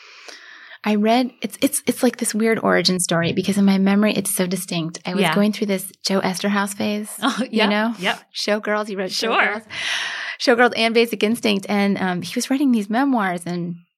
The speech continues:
Speaker 1: I was reading Hollywood Animal.
Speaker 2: Mm-hmm.
Speaker 1: I am sure, I'm sure. He would start each kind of chapter with a, a quote about L A,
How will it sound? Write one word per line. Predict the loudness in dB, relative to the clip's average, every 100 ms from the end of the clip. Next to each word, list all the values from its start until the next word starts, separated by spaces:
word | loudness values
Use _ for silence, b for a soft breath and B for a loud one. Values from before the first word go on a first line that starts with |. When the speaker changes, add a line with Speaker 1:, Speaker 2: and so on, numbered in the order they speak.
| _ _ _ -12 -2
Speaker 1:
I | 0
was | 2
reading | 2 2
Hollywood | 2 0 0 0 0
Animal. | -2 -2 -4 -6 -8 _ _ _ _ _ _ _ _
Speaker 2:
Mm-hmm. | -4 -2 0 0 -2
Speaker 1:
I | 0
am | 2
sure, | 2 2 2 2 2 0
I'm | -2 -6
sure. | -8 B -2
He | 2
would | 4
start | 4 2
each | 0 -2
kind | -2 -2
of | -4 -4
chapter | 0 0 2
with | 0 0
a, | -2 -4
a | -8
quote | -4 0 2 0
about | -2 0
L | 0 0
A, | 0 0 -2